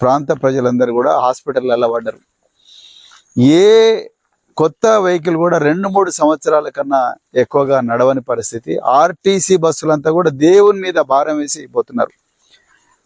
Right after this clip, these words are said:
ఈ రోడ్లు, ఈ రోడ్లు ఈ గు-, ఈ విధంగా తయారు కావడానికి ప్రధానమైన కారణం ఇక్కడ ప్రాంత ప్రజాప్రతినిధులు. వీళ్ళెవ్వరు కూడా, ముఖ్యంగా ఎమ్మెల్యేలు, వీళ్ళెవ్వరు కూడా ఈ ప్రాంతంలో ఉండే రోడ్డును పట్టించుకోకపోవడం,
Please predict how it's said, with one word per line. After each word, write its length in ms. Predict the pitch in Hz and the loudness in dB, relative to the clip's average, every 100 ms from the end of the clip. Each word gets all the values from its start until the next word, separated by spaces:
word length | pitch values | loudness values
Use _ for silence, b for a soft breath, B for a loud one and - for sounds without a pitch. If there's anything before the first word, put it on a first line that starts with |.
| - | -2
ఈ 420 | 170 185 202 190 175 | 2 2 2 0 0
రోడ్లు, 580 | 175 202 196 214 196 - _ _ _ _ _ _ - | 2 2 2 2 2 -4 _ _ _ _ _ _ 2
ఈ 100 | 170 | 4
రోడ్లు 300 | 170 190 190 | 4 2 0
ఈ 240 | 175 175 | 0 0
గు-, 260 | 147 156 175 | 2 2 2
ఈ 180 | 160 165 | 0 -2
విధంగా 400 | 160 185 180 170 | -2 0 0 0
తయారు 420 | 156 160 160 156 | 2 4 2 0
కావడానికి 480 | 156 151 143 143 131 | -2 0 -2 -8 -10
ప్రధానమైన 720 | 135 151 170 185 175 170 160 | -2 2 2 2 0 0 0
కారణం 400 | - 143 156 156 | -2 -2 -4 -10
ఇక్కడ 240 | 135 143 | -2 -2
ప్రాంత 400 | 135 135 139 151 | 0 -2 -2 -4
ప్రజాప్రతినిధులు. 1000 | 147 120 131 156 - 139 139 143 139 190 _ b b b b - | -6 -2 0 0 0 -4 -2 -4 -4 -8 _ b b b b -2
వీళ్ళెవ్వరు 580 | 156 147 139 151 185 196 | 2 2 0 0 2 2
కూడా, 420 | 185 185 175 160 - - | 2 4 4 2 -4 -16
ముఖ్యంగా 440 | 131 170 165 156 | -4 -2 0 0
ఎమ్మెల్యేలు, 640 | 131 131 156 165 156 147 151 | 0 0 2 0 0 -4 -6
వీళ్ళెవ్వరు 440 | 147 135 156 160 | -6 -2 0 0
కూడా 280 | 160 160 147 | 0 0 0
ఈ 260 | 139 135 | -2 -14
ప్రాంతంలో 520 | 127 131 131 139 143 143 | -6 -2 -2 0 0 0
ఉండే 220 | 139 131 | 0 0
రోడ్డును 400 | 123 135 143 139 | 2 0 0 -2
పట్టించుకోకపోవడం, 960 | - 113 135 - 139 127 120 131 131 | -2 -6 -8 -4 -2 -2 -2 -2 -2